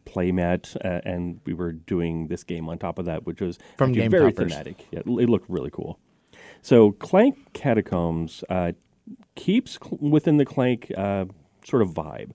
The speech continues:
Speaker 1: You're still doing deck building. You're running around trying to get, uh, a, treasures and artifacts so you can get out and trying to avoid the dragon and all that. None of that's really new. The new thing that they did, which is super cool,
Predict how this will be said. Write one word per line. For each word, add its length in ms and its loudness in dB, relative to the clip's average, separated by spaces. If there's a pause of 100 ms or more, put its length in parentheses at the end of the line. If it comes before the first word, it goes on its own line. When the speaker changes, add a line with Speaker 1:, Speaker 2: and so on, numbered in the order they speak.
(260)
Speaker 1:
You're 80 -2
still 180 0
doing 240 2
deck 280 -2
building. 540 4
You're 100 -2
running 300 0
around 420 4
trying 280 -4
to 60 -4
get, 240 -2 (360)
uh, 340 -6
a, 160 -10 (140)
treasures 760 -4
and 200 -6
artifacts 600 -6
so 100 -6
you 80 -4
can 200 -10
get 160 2
out 380 -2
and 100 -6
trying 240 -4
to 60 0
avoid 260 -6
the 60 -10
dragon 360 -10
and 100 -12
all 120 -12
that. 260 -6 (380)
None 140 0
of 80 2
that's 220 2
really 140 0
new. 500 -4 (480)
The 100 0
new 400 6
thing 220 2
that 100 -4
they 100 0
did, 240 -2
which 160 -4
is 100 0
super 760 0
cool, 480 -2